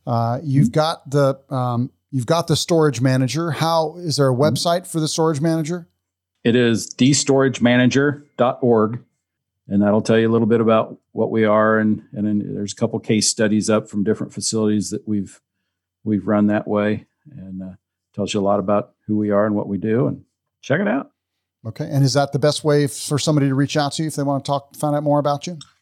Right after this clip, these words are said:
Speaker 2: That, uh, my email is, is Gary at get storage here dot com. That's a great way to,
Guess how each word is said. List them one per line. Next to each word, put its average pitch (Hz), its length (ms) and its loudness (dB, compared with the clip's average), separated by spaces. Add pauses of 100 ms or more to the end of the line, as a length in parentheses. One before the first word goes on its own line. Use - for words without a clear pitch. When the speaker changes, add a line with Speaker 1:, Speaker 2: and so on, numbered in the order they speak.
(640)
Speaker 2:
That, 143 360 2
uh, 113 300 2
my 113 200 4
email 131 400 4
is, 113 380 -4
is 107 480 -6
Gary 131 520 2 (180)
at 110 300 0 (440)
get 127 320 0
storage 127 520 0
here 151 500 0 (200)
dot 113 200 0
com. 139 460 0 (320)
That's 101 240 -8
a 110 40 0
great 110 240 -2
way 113 260 2
to, 104 280 -2